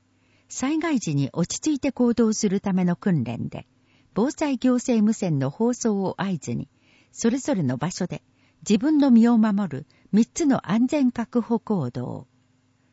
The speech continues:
一、まず低く。二、頭を守り。三、動かないを取ります。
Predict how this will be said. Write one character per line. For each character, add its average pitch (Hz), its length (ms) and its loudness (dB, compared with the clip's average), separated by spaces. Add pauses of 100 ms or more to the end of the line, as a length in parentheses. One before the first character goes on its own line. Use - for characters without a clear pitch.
(220)
一、 - 380 -2 (500)
ま 247 160 0
ず 160 160 -2
低 - 320 -6
く。 - 220 -16 (760)
二、 190 260 2 (400)
頭 277 460 -2
を 131 120 -2
守 175 320 -2
り。 - 140 -14 (560)
三、 196 440 -2 (280)
動 226 280 2
か 233 160 -4
な 131 160 -4
い 165 100 -16 (300)
を 202 100 -6
取 160 220 -4
り 135 60 -4
ま - 120 -12
す。 - 240 -20